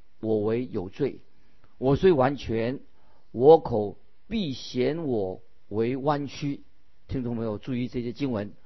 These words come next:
约伯这里说什么呢？约伯说，“如果我说我自己是一个完全人，我自己的嘴巴就会谴责我，因为我的嘴巴说我并不是完全人。”在后面我们就，就看出来的，看到了，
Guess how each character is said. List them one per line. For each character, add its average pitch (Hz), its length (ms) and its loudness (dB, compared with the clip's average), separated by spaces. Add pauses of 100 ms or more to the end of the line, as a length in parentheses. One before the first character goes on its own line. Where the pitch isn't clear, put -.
(300)
约 147 160 4
伯 131 140 4
这 143 100 -2
里 117 380 -2
说 135 260 -4
什 120 100 -4
么 117 100 -4
呢？ 127 180 -2 (280)
约 175 120 6
伯 170 100 8
说 170 300 4 (640)
，“如 240 320 4
果 127 400 2 (400)
我 127 140 2
说 180 120 2
我 127 140 2
自 156 180 -6
己 104 140 -12
是 - 160 -12
一 135 80 -8
个 123 80 -4
完 120 180 -2
全 117 200 -6
人， 101 240 -10 (420)
我 147 140 0
自 240 160 -4
己 156 100 -2
的 160 80 0
嘴 143 160 -2
巴 135 180 -2
就 131 160 -8
会 120 120 -4
谴 113 340 -6
责 127 140 -4
我， 85 260 -10
因 175 80 -6
为 170 60 -2
我 131 120 -2
的 143 80 0
嘴 113 200 -6
巴 131 160 -2
说 139 180 -4
我 113 160 -2
并 175 220 -4
不 165 80 -4
是 139 100 -10
完 113 180 -4
全 117 200 -8
人。” 101 160 -8 (500)
在 151 140 2
后 170 120 10
面 151 220 0 (580)
我 117 100 -2
们 127 160 -4
就， 131 360 -2 (500)
就 127 120 -4
看 113 240 -4
出 120 140 -8
来 90 160 -6
的， 92 200 -12
看 127 220 -4
到 107 160 -6
了， 82 120 -12